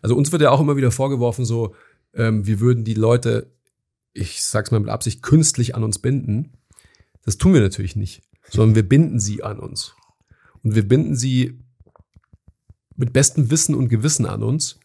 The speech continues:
weil die Leute kommen zu uns, weil sie ihr Leben begleitet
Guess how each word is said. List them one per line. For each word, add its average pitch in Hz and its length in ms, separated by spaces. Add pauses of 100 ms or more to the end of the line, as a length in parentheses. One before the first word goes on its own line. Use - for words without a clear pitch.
(580)
weil 110 400 (400)
die 113 80
Leute 127 680 (120)
kommen 120 280
zu - 180
uns, 165 460
weil 120 340
sie 117 420 (100)
ihr 123 160
Leben 135 560
begleitet 101 640